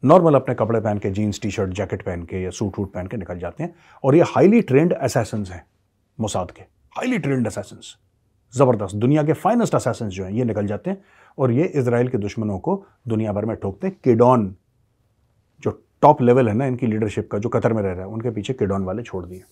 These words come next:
और किडॉन वाले ऐसे हैं कि they have a lot of patience। ऐसा नहीं कि जाके धाए-धाए करना शुरू कर देंगे ना, ये वेट करेंगे आराम से, ये छः महीना, एक साल, दो साल चुपचाप बैठे वेट करेंगे।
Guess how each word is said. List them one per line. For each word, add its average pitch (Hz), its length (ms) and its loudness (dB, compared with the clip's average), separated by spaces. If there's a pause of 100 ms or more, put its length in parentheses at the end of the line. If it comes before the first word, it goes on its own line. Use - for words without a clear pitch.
(240)
और 123 60 -4
किडॉन 139 280 6
वाले 147 180 8
ऐसे 123 200 4
हैं 151 80 -2
कि 160 60 0
they 127 140 4
have 135 140 6
a 127 60 6
lot 117 80 4
of 117 160 -8
patience। 87 280 -8 (720)
ऐसा 135 140 6
नहीं 240 120 8
कि 240 80 6
जाके 160 240 6
धाए-धाए 143 300 6
करना 143 200 2
शुरू 127 180 2
कर 117 120 0
देंगे 120 160 -2
ना, 180 220 -2 (640)
ये 143 60 2
वेट 123 240 0
करेंगे 107 280 -4
आराम 92 260 -8
से, - 460 -20
ये - 80 -14
छः 127 220 2
महीना, 104 420 -2
एक 127 220 0
साल, 98 260 -4
दो 101 240 -4
साल 101 220 -4
चुपचाप 143 440 -6
बैठे 110 260 -10
वेट 95 200 -10
करेंगे। 104 280 -20